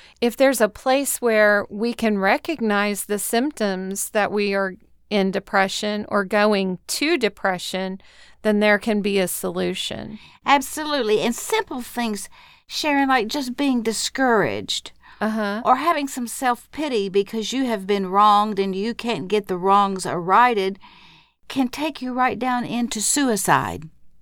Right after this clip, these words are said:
Speaker 1: Oh, okay.
Speaker 2: So
Speaker 1: Right,
Speaker 2: this
Speaker 1: right.
Speaker 2: is why depression is a big issue. It covers almost every aspect of our daily lives.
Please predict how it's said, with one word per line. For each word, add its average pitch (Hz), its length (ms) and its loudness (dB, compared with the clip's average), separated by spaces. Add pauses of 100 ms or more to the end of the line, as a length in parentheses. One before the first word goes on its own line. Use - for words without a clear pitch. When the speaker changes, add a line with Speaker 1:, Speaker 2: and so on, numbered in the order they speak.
(120)
Speaker 1:
Oh, 208 240 -4
okay. 196 500 -8
Speaker 2:
So 262 280 0
Speaker 1:
Right, 226 160 -2
Speaker 2:
this 311 280 0
Speaker 1:
right. 359 60 -6
Speaker 2:
is - 160 -4
why 254 200 4
depression 240 600 -4
is 196 240 -4
a 202 80 -2
big 196 300 -2
issue. 143 500 -4
It 233 220 -4
covers 233 400 -2
almost 202 420 -2
every 202 360 -4
aspect 160 760 -6
of 175 160 -6
our 180 160 -2
daily 165 400 -6
lives. 98 720 -4